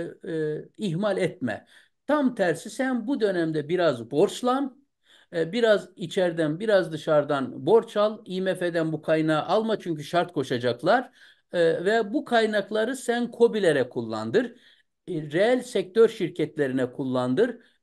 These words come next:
üretim yapan şirketlere kullandır ve istihdam yaratan, istihdam kayıplarını ve gelir kayıplarında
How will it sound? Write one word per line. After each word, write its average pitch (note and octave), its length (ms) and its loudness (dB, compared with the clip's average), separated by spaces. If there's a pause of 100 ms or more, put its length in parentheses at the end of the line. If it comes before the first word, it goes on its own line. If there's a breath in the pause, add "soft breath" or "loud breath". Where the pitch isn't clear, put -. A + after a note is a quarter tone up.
(120)
üretim A#3+ 480 0
yapan F#3+ 400 0
şirketlere D#3+ 640 -2
kullandır G3 540 -4
ve B3 140 -4
istihdam C4 880 -2 (100)
yaratan, F3 800 2 (460 loud breath)
istihdam B3+ 680 -2
kayıplarını G3+ 1000 0
ve A#3+ 120 2
gelir A3+ 400 -2
kayıplarında G3+ 1000 0